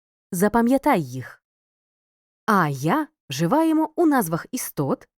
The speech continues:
мір, днів, місяців, частин тіла, назвах чітко окреслених предметів, математичних та мовознавчих термінів, назвах архітектурних деталей, грошових знаків. У, ю вживаємо у назвах явищ природи,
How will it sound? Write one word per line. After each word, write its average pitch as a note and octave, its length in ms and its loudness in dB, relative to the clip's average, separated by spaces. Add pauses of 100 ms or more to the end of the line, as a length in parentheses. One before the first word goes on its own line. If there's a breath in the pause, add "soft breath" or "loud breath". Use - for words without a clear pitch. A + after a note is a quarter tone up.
(140)
мір, E3+ 400 0 (260)
днів, D#3+ 480 0 (380)
місяців, F#3+ 680 -2 (240)
частин - 420 0
тіла, D3 400 -4 (340)
назвах D4+ 440 0
чітко - 380 -6
окреслених D3 640 -6
предметів, C3+ 640 -4 (320)
математичних F3+ 840 0
та D#4 180 2
мовознавчих C4 680 0
термінів, D3 600 0 (380)
назвах C#4+ 400 2
архітектурних D#3 720 -6
деталей, B3+ 500 -2 (240)
грошових F3 500 -2
знаків. B2+ 500 -8 (520)
У, F3+ 240 2 (220)
ю F#3 360 0 (320)
вживаємо F3 640 2
у E4 120 0
назвах G#3 400 0
явищ E3+ 360 -2
природи, C#3 580 -2